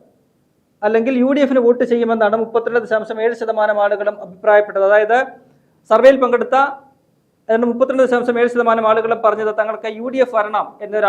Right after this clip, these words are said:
ആഗ്രഹമാണ് അവർ പ്രകടിപ്പിച്ചത്. എൽ ഡി എഫിന് അനുകൂലമായിട്ട്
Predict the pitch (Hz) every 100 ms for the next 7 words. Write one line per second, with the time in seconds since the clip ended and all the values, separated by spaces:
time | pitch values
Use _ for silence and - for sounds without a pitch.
0 | 202 202 208 208 196 190 190 185 196 196
1 | 196 196 208 220 240 269 262 247 254 254
2 | - - 220 240 240 226 220 226